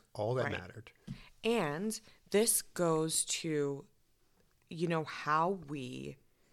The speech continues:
Speaker 2: um, how we treat Black women in this country. She, that, that chart that's going around with her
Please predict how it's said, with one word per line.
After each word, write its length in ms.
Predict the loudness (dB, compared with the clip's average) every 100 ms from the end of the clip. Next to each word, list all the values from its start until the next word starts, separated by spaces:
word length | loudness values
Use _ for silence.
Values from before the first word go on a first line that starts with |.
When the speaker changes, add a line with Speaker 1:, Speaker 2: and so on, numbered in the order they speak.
| _ _ _
Speaker 2:
um, 540 | -4 -2 -2 -4 -10 -16 _ _ _ _ _ _ _ _ -20 -4
how 120 | 0
we 160 | 2 0
treat 280 | -2 -6 -2
Black 260 | -2 -2
women 380 | -4 -4 -4 -8 -14 _
in 160 | -4 -2
this 180 | -2 -6
country. 560 | -8 -8 -8 -8 -10 -16 _ _ _ _ _ _ _ _ -20 -8
She, 460 | 0 2 4 2 0 4
that, 260 | 4 2 -2
that 320 | 0 0 0
chart 420 | -2 2 4 2 0
that's 180 | -6
going 320 | -4 -2 -2 -2
around 540 | -2 0 0 -2 -6
with 400 | -6 -6 -6 -14 -18
her 380 | -8 0 0